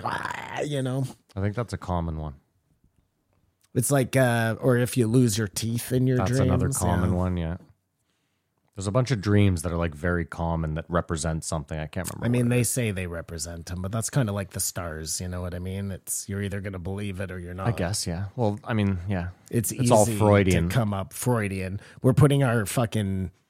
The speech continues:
Speaker 1: faith in a guy who wanted to fuck his mom. Like,
Speaker 2: It's true.
Speaker 1: it really is weird that Freudian, uh, psychology has wormed its way into the way we do things,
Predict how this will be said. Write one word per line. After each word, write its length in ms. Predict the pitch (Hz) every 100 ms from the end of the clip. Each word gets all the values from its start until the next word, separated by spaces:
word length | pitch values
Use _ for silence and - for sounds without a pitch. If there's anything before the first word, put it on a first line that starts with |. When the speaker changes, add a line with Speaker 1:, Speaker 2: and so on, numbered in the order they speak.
| _ _
Speaker 1:
faith 520 | - - 143 127 117
in 100 | 127
a 80 | 107
guy 300 | 104 110 110
who 120 | 104
wanted 260 | 107 110 107
to 80 | 107
fuck 320 | - 113 -
his 200 | 107 87
mom. 440 | 104 117 95 82
Like, 460 | 85 87 90 - -
Speaker 2:
It's 140 | -
true. 280 | - 101 85 -
Speaker 1:
it 80 | 135
really 400 | 147 180 202 -
is 320 | 160 147 110
weird 560 | 110 139 131 101 101 98
that 240 | 113 107 _ _
Freudian, 1300 | - - 147 151 139 143 127 123 117 110 110 113 107 - -
uh, 340 | 117 107 107 87
psychology 680 | - 123 - 127 123 113
has 180 | 110 95
wormed 380 | 120 127 131 117
its 180 | 113 -
way 380 | 127 123 117 117
into 840 | 131 120 - 131 127 117 107 98 _ _ _ _ _ _ _ _ _ _ _ _ _ _ _ _ _ -
the 180 | 107 135
way 240 | 123 127
we 220 | 123 123
do 280 | 113 123 127
things, 680 | - 95 90 92 117 160 -